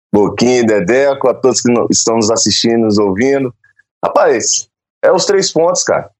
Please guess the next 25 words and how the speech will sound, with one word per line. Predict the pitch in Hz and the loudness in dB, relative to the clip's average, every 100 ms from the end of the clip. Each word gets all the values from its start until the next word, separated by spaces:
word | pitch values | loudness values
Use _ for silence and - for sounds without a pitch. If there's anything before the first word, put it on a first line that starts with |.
| _ _ | _ _
São | - 160 | -2 0
os | 180 | 0
três | 196 185 175 | 0 0 -2
pontos, | - 156 156 | -2 -2 0
sabe | 170 151 | 0 -2
por | 156 | 0
quê? | 202 165 - _ _ _ _ | 2 0 -4 _ _ _ _
Porque | 175 | 0
o | 175 | 2
Flamengo | 180 160 170 175 - | 0 2 0 0 0
tá | 165 170 | 0 0
com | 170 160 - | 0 0 0
um | 190 233 254 | 2 2 2
milhão | 214 175 165 | 2 2 0
de | 160 151 | -2 0
desfalques. | 147 - - 110 120 123 - - - _ _ - | 0 0 -2 0 0 0 -4 -6 -8 _ _ -2
O | 139 | 0
Flamengo | 147 175 | 2 0
se | 170 - 220 | 0 -2 -2
preparou | 202 202 170 147 147 | -2 0 0 2 0
lá | 147 208 233 | 0 0 -2
atrás, | 214 139 135 127 - | -4 -2 0 0 0
fazendo | 117 131 131 | -2 0 0
essas | 147 156 | 0 -2
contratações. | - 147 135 135 113 - 107 117 117 - | -2 2 2 2 0 0 -2 -2 -2 -6